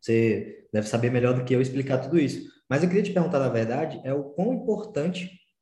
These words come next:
é essas campanhas de remarketing pro sucesso, é, do, do objetivo como um todo, né? Seja um lançamento, ou seja a captação de clientes. É, e como é que você costuma trabalhar essa parte? Você investe muito da receita no remarketing,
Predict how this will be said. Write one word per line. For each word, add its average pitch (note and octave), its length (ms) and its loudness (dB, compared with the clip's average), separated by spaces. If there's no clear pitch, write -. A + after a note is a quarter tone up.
é D3 80 -2
essas F#3+ 280 0
campanhas D#3 440 0
de D3+ 100 -2
remarketing C3 640 -2
pro - 260 0
sucesso, - 720 0
é, A#2 440 2
do, C#3 680 -2
do C#3 160 0
objetivo E3+ 420 2
como E3+ 140 0
um F3 80 4
todo, D3+ 260 2
né? A2+ 240 -2
Seja A#2 280 0
um A2 80 2
lançamento, G#2+ 580 2
ou G2 60 -4
seja G#2 240 -4
a - 20 -2
captação G2+ 400 -6
de G#2 60 -6
clientes. G#2+ 500 -6
É, G#2 120 0
e A#2+ 40 2
como F3 220 4
é F#3+ 60 2
que F3+ 100 0
você F3 220 0
costuma D#3 400 -4
trabalhar C#3+ 400 -2
essa - 280 -4
parte? F#2+ 400 -4
Você A2+ 260 2
investe A#2 340 2
muito A#2 240 0
da A2 80 0
receita A2 340 -4
no G#2+ 100 0
remarketing, A#2+ 840 -2